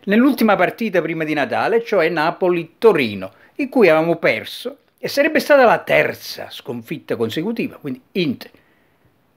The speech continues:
Lazio, Torino, però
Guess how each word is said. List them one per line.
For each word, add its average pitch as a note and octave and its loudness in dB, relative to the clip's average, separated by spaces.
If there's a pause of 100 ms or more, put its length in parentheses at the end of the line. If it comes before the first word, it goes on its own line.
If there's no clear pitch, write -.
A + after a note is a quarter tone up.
(140)
Lazio, G3+ -2 (960)
Torino, C#3 -2
però A3+ 2